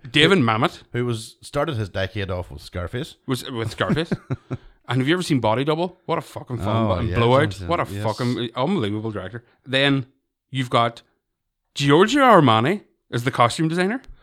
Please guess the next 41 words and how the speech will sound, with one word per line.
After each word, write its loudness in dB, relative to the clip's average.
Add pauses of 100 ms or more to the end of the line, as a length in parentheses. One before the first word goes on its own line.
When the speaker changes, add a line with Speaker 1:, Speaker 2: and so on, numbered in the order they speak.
(160)
Speaker 1:
Oh, -20
it's -12
Armani. -8
Speaker 2:
Every 4
single 4
suit -6 (140)
is 0
Speaker 1:
<laughs> -8
Speaker 2:
Armani. 2 (340)
Speaker 1:
Of -16
course -18
it -18
is. -18
Speaker 2:
And 4
then 4
you 4
have 0
the -2 (160)
pièce -4
de -4
résistance -6 (140)
of 0
Ennio 0
Morricone. -4
Speaker 1:
Ennio -8
Morricone, -14
yeah. -14 (240)
Speaker 2:
This 0
film 2
Speaker 1:
Morricone. -14 (180)
Speaker 2:
is 2
the -2
only 4
film, -2 (540)
I 0
think, -6 (320)
that -2
is -4
better 0
with -6
music. -8